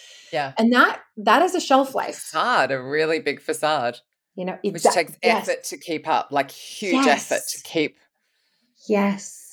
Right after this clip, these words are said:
Speaker 2: The
Speaker 1: Yeah.
Speaker 2: facade. What a great fucking word for that.
Speaker 1: I know.
Speaker 2: Yes. Oh.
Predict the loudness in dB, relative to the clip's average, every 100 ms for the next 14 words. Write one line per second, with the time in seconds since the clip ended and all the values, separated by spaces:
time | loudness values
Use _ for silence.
0 | -20 -12 -6 -4 0 2 2 4 4 6
1 | 6 4 2 0 -12 -6 -4 -2 -2 -4
2 | -6 -6 -4 -4 -8 -14 -8 -2 4 6
3 | 4 0 -10 -16 -20 _ _ _ _ _
4 | _ -20 _ _ _ _ _ _ _ _
5 | _ _ _ _ _ _ _ _ _ 4
6 | 6 6 2